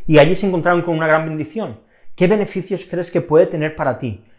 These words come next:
buscar a Dios de mañana temprano, ser lo, que sea lo primero que hagas? Y la segunda pregunta, ¿qué cosas son las que te están quitando tiempo que podrías dedicarlo a estar con Jesús cada día?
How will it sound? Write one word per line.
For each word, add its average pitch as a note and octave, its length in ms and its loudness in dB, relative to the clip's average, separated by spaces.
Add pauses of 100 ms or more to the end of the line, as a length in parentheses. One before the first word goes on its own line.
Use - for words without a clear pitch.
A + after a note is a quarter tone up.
(120)
buscar C#3+ 440 0
a D3 60 4
Dios B2+ 340 -2
de A2+ 60 -8
mañana A2+ 440 -8
temprano, A#2 420 -4
ser B2+ 180 -10
lo, C#3+ 180 -8
que - 120 -8
sea - 160 -2
lo B2+ 120 -4
primero A#2 380 -8
que A2 100 -8
hagas? G#2+ 400 -12 (540)
Y D#3 80 4
la D#3 100 8
segunda E3 380 2
pregunta, D3+ 540 -6 (280)
¿qué F3 160 2
cosas F3+ 320 -4
son E3+ 160 -6
las E3+ 160 -2
que D#3 120 -4
te - 100 -10
están D3+ 260 -8
quitando D3+ 440 -4
tiempo D#3 440 -4
que B2+ 120 -8
podrías C#3 500 -4
dedicarlo C3 720 -4 (340)
a B2 80 -2
estar B2+ 380 0
con A#2+ 160 -6
Jesús - 340 -14
cada G2 220 -10
día? G2+ 260 -10